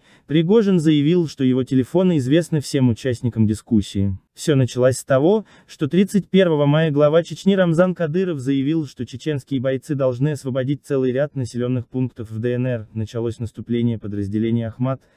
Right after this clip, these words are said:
Нам надоело ждать", написал он капсом. По словам Кадырова, приказы о начале наступления получили не только подразделения в Д Н Р,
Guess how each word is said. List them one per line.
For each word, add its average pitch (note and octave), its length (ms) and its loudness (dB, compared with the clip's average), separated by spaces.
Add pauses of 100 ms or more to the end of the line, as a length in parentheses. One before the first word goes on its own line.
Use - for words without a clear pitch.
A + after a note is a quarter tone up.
(300)
Нам D3 240 0
надоело E3+ 420 0
ждать", B2+ 480 -4
написал A2+ 460 -4
он A2+ 120 -4
капсом. G2 540 -8 (160)
По C3 120 -4
словам A#2 440 2
Кадырова, B2 680 0 (140)
приказы E3+ 480 2
о D#3 60 2
начале E3+ 360 0
наступления E3 640 0
получили F3+ 460 -2
не D#3+ 140 0
только F3 280 -4
подразделения B2+ 800 0
в G#2+ 60 -4
Д A#2 140 0
Н A#2 120 0
Р, B2 220 -4